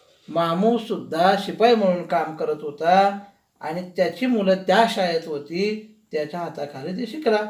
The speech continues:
चांगल्या गुणांनी एसएससी म्हणजे दहावी पास झाला. तो पास होताच मामूचं माझ्याकडे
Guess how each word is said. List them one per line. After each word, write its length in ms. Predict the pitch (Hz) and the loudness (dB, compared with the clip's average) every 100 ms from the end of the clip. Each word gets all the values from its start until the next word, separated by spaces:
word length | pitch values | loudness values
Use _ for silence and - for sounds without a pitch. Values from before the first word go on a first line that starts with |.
| - _ _ _ 190 | -10 _ _ _ 0
चांगल्या 360 | 175 180 190 | 2 4 2
गुणांनी 640 | 175 175 170 170 175 170 | 2 0 -2 -2 -4 -4
एसएससी 480 | 165 160 170 156 180 | -4 -4 -6 -6 -8
म्हणजे 280 | 170 160 165 | -8 -8 -6
दहावी 260 | 160 165 196 | 0 0 2
पास 280 | 196 190 | 2 4
झाला. 380 | 196 185 180 180 - _ _ - | 4 4 2 -4 -14 _ _ -8
तो 60 | 185 | -2
पास 360 | 185 180 185 | 4 4 4
होताच 360 | 190 160 175 175 | -2 -2 -2 -2
मामूचं 1080 | 185 170 165 165 165 160 - 226 214 151 - - _ _ | -2 -2 -2 -4 -6 -6 2 8 8 6 0 -18 _ _
माझ्याकडे 880 | 170 170 165 165 175 175 165 175 175 | -6 -4 -2 0 0 0 -2 -2 -6